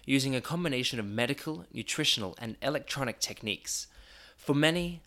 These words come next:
the aim is optimization, making the body the best it can be. However, for some, it's augmentation, surpassing the body's biological constraints. So Emil and I chat about the normal stuff,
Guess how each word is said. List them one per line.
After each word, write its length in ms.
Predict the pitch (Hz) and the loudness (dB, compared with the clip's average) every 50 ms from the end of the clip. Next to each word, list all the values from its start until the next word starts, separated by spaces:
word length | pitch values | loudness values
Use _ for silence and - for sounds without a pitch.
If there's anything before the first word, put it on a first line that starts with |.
| - | -4
the 140 | - 143 - | -2 -2 0
aim 320 | 147 147 151 156 165 165 156 - | 2 4 4 4 2 2 0 2
is 100 | 127 - | 4 6
optimization, 800 | 123 - - - 131 117 110 101 101 107 104 110 - - - - - - - - _ _ - - - _ _ | 6 4 4 0 0 0 0 2 2 2 2 2 2 0 -2 -4 -10 -16 -20 -20 _ _ -20 -20 -20 _ _
making 340 | - 131 143 147 151 165 147 | 4 4 4 4 4 2 2
the 60 | 131 | 2
body 320 | 110 - 110 110 113 113 113 | 4 6 6 6 6 4 2
the 140 | 110 - 110 | 0 -4 -6
best 340 | - - 110 107 - - | -2 0 0 0 0 -2
it 100 | - - | -2 -6
can 180 | - 113 104 95 | -8 -10 -10 -8
be. 320 | - 98 87 78 - - - - - - - - - - - - | -6 -6 -6 -6 -8 -12 -16 -20 -20 -20 -20 -20 -20 -20 -14 -4
However, 580 | - 117 117 117 117 110 101 110 104 104 107 - - - - - | 0 4 4 6 6 4 4 2 0 0 -2 -8 -16 -20 -20 -10
for 120 | - - 107 | -6 0 2
some, 420 | - - - 147 143 139 117 95 - - - - - - - - | 4 4 4 4 4 4 2 0 -4 -10 -20 -20 -20 -20 -12 -10
it's 200 | 101 98 - - - | -6 -4 -4 -4 0
augmentation, 840 | 98 113 123 135 123 120 107 95 92 - - 92 82 - - - - - - - _ _ - _ _ _ _ _ _ _ | 4 4 4 4 4 0 -2 -2 -2 -2 -2 -2 0 0 0 0 -2 -8 -18 -20 _ _ -20 _ _ _ _ _ _ _
surpassing 880 | - - 139 123 - - - - 123 127 127 - - 123 107 95 90 90 - | -2 -2 -2 0 -2 -2 2 6 6 6 6 6 4 2 0 -4 -8 -10 -14
the 60 | - | -12
body's 360 | 95 - 92 92 92 90 87 - | -6 -4 -2 -2 -2 -4 -6 -4
biological 680 | - - 98 95 98 95 98 95 - - - 98 87 | 0 2 4 4 4 4 2 0 -2 -4 -6 -8 -8
constraints. 800 | - - 95 - - - 104 95 90 80 - - - - - - - - - _ _ _ - - - - - - - - - - - - - - - - - - - - - - | -10 -12 -12 -10 -8 -4 -4 -4 -4 -4 -6 -6 -6 -6 -8 -10 -14 -20 -20 _ _ _ -20 -20 -20 -20 -20 -20 -20 -20 -20 -20 -20 -20 -20 -20 -20 -20 -20 -20 -20 -20 -12 -4
So 320 | - - 180 175 175 175 - | 2 8 12 12 12 12 12
Emil 320 | - 196 233 233 240 226 | 10 8 6 6 4 4
and 100 | 202 190 | 4 6
I 80 | 190 185 | 4 4
chat 260 | 180 - 170 170 160 | 4 4 6 6 6
about 220 | 165 170 160 - | 6 4 4 4
the 80 | - 165 | 2 0
normal 240 | 180 185 196 180 131 | 0 2 2 2 0
stuff, 420 | - - - - - - - - | 2 0 0 -2 -2 -6 -14 -14